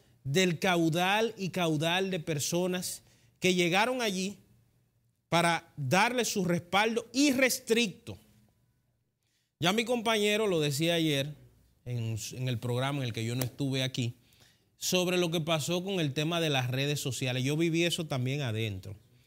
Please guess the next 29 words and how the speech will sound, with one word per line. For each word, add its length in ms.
Señores, 720
cada 340
persona 560
que 180
nos, 380
nos 220
acercábamos 1040
preguntándole, 920
durante 720
el 140
acto 420
y 120
antes 280
de 120
que 80
empezara 440
el 140
acto, 380
no 200
podía 340
darnos, 640
eh, 300
la 180
razón 360
de 100
por 260
qué 100
el 80
internet 640